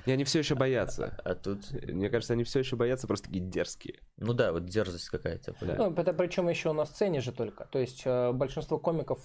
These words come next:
Speaker 3: ну, на сцене как есть комик, который крутой на сцене, там орёт там всех. А в жизни м,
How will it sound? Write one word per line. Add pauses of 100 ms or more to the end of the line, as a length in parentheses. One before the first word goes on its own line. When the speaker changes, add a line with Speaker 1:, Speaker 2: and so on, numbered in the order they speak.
Speaker 3:
ну,
на
сцене
как (200)
есть
комик,
который
крутой
на
сцене,
там
орёт
там
всех. (380)
А
в
жизни
м,